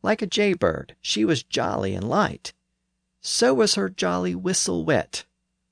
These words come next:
The cradle at her bed's feet was set." Now in the original Middle English. "To bed he goth, and with him goth his wife. As any jay she licht was and jollife.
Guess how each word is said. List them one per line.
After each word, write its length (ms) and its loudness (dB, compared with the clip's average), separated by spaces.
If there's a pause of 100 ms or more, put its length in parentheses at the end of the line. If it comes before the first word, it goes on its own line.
(120)
The 120 -4
cradle 640 -2
at 140 -2
her 100 0
bed's 460 -2
feet 440 -6
was 160 0
set." 500 -2 (1040)
Now 220 0
in 60 2
the 100 -2
original 360 -4
Middle 320 0
English. 420 -14 (840)
"To 80 -2
bed 260 2
he 140 0
goth, 380 -2 (160)
and 140 0
with 180 -2
him 400 -2
goth 280 0
his 240 -8
wife. 380 -6 (520)
As 200 0
any 200 -2
jay 440 -2
she 220 -2
licht 460 -4
was 420 0
and 220 -4
jollife. 540 0